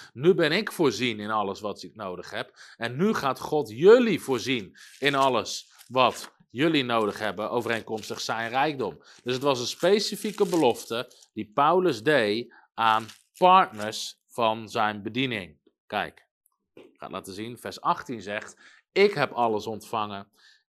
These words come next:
Ik ben geheel voorzien. Ik heb overvloed, nu ik door middel van Epaphroditus ontvangen heb wat door u gezonden was, als een aangename geur, een welgevallig offer, welbehagelijk voor God.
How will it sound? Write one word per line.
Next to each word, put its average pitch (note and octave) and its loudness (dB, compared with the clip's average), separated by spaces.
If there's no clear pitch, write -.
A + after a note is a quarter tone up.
Ik F#3+ 2
ben A#2+ 0
geheel G#2+ 0
voorzien. G2 -6
Ik E3 -2
heb C#3+ -2
overvloed, G#2+ -2
nu G#2 -8
ik G2+ -8
door G#2 -6
middel G#2 -4
van G2+ -12
Epaphroditus G#2+ -8
ontvangen G2+ -10
heb G2 -12
wat G2 -12
door G2 -8
u F#2+ -10
gezonden G2 -10
was, F#2+ -12
als F#2 -14
een G2 -20
aangename A2 -12
geur, G#2 -10
een F#2 -16
welgevallig A2+ -4
offer, G2 -12
welbehagelijk G2+ -8
voor F2+ -18
God. - -16